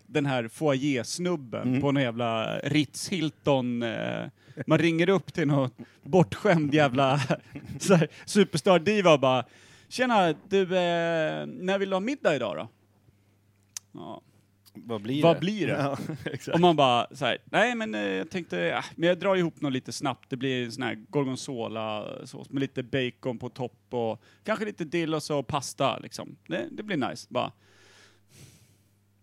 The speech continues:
Speaker 1: "Eh, kan du swisha mig hundrafemtio spänn?" Då ska de ner på stan <laughs> och sitta och dinera på någon jävla bord medans man själv får sitta här och äta fattigmanskäk, liksom.
Speaker 2: Ja.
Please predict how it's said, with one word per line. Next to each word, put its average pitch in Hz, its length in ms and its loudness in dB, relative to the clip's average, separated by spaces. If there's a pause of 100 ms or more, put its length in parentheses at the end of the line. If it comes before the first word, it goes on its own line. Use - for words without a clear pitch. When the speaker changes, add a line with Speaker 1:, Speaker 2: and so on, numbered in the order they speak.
(720)
Speaker 1:
"Eh, 120 280 -12
kan 143 140 -6
du 139 40 -6
swisha - 400 -8
mig 123 120 -4
hundrafemtio 110 480 -10
spänn?" - 240 -14 (320)
Då 180 100 0
ska 285 120 -4
de 311 160 0
ner 208 140 0
på 165 180 -2
stan 143 840 0 (480)
<laughs> - 20 -16 (300)
och 185 60 0
sitta 202 720 6 (380)
och 208 60 2
dinera 233 680 4
på 185 140 0
någon 190 100 4
jävla 156 240 6
bord 143 500 -2
medans 160 540 2
man 165 240 -2
själv 240 320 -2
får 165 120 -6
sitta 156 260 -4
här 127 100 0
och 127 60 2
äta 127 140 -2
fattigmanskäk, 147 1040 0
liksom. 127 160 -4
Speaker 2:
Ja. 123 240 0